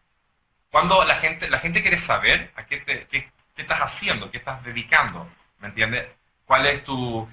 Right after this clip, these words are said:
no voy, no voy a decir pasión, porque esa cuestión está como demasiado ya muy, muy, digamos, muy reventado el tema. ¿Cuál es mi pasión? ¿Cuál es mi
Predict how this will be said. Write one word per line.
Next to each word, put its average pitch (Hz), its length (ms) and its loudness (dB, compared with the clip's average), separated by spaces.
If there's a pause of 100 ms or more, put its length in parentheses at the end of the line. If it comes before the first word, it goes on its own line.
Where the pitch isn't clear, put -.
no 127 180 -2
voy, 151 140 0
no 147 160 -2
voy 156 160 4
a - 20 8
decir - 320 4
pasión, 143 640 6
porque 120 180 -14
esa 135 160 -4
cuestión 135 300 -6
está 131 160 -4
como 123 200 0
demasiado 113 400 0
ya 127 280 6
muy, 123 520 -8 (280)
muy, 113 760 -2 (440)
digamos, 113 320 0
muy 123 160 -2
reventado 123 760 2
el 113 120 -14
tema. 131 280 -2
¿Cuál 170 140 -8
es 175 40 -6
mi 170 100 -6
pasión? 151 420 -12
¿Cuál 143 100 -20
es 139 60 -18
mi 139 40 -20